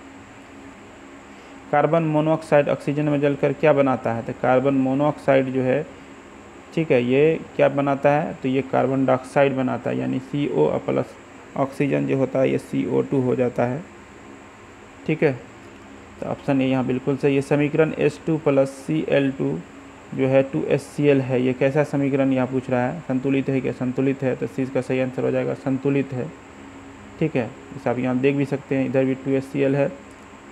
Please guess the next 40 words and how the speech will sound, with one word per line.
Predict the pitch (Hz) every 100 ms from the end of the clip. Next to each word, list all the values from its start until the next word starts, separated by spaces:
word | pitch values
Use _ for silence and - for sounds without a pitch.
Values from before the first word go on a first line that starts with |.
| -
ठीक | 156 151
है, | 120 123
यहाँ | 123 123
भी | 127
सी | - 131
एल | 127
टू | 127 135
यानी | 131 127
टू | 123 131
एच | 131
सी | 135
एल | 135
हो | 135
गया, | 135 139 -
इधर | 131 135 165
एच | - - 147
टू | 139
है | 139
तो | 139
इधर | 127 127 123
भी | 135
यहाँ | 131 131 -
एच | 131 -
के | 123
पहले | 127 123 127
दो | 135
लगा | 131 131
हुआ | 131 131
तो | 127
ये | 120
हो | 117
गया, | 127
तो | - 135
संतुलित | 127 127 127 127
balance | 127 127 123 127 127
है | -
यानी। | 131 160 - - - - - - - - - - - - -
अगला | 139 151
देखते | 151 147 160
हैं, | 156 151